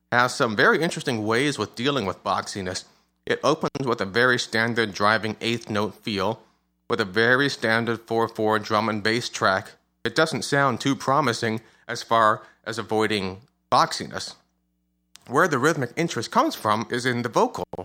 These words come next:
which constantly tugs and pulls and works at odds and ends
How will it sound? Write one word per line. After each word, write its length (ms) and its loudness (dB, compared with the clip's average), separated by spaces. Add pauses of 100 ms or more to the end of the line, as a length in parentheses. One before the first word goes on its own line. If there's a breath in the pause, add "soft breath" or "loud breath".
(120)
which 320 -6 (100)
constantly 480 -2
tugs 460 -2
and 160 -6
pulls 400 -2 (360 loud breath)
and 220 -4
works 260 2
at 200 -2
odds 280 2
and 140 -4
ends 380 0